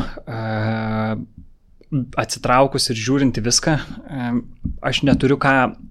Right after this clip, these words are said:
pa-, veikt su šitą informaciją pats sau. Kai atsitraukiu ir pagalvoju, kad iš tos perspektyvos, kad, o, va, čia vienas dariau, o dabar mūsų daug daro,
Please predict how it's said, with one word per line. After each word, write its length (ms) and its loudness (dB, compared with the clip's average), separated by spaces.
pa-, 200 -4
veikt 560 0
su 200 -4
šitą 240 -4
informaciją 600 -2
pats 280 -2
sau. 220 0
Kai 160 4
atsitraukiu 640 2
ir 240 -2
pagalvoju, 560 2
kad 180 -2
iš 240 -8
tos 160 0
perspektyvos, 560 -6
kad, 160 -14
o, 200 2
va, 280 2
čia 280 -2
vienas 480 0
dariau, 400 2
o 180 -4
dabar 300 2
mūsų 360 -2
daug 220 0
daro, 440 4